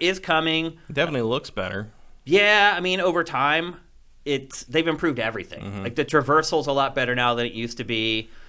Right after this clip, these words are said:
Speaker 1: Uh, it has a lot more character now than it did when it first launched. I'll also give it that.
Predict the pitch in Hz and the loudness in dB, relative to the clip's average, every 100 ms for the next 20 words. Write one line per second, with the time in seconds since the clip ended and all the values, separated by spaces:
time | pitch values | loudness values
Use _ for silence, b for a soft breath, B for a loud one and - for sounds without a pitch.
0 | b - 156 240 233 233 170 147 - 160 | b 0 4 4 4 4 2 -2 2 4
1 | 202 214 233 226 226 220 190 139 123 143 | 4 0 0 0 -2 0 -2 -4 -2 0
2 | 185 202 208 220 214 214 202 214 208 165 | 0 -2 -4 -2 -4 -2 -2 -2 0 2
3 | 156 156 151 143 139 131 135 160 | 2 0 -2 -2 -2 0 0 0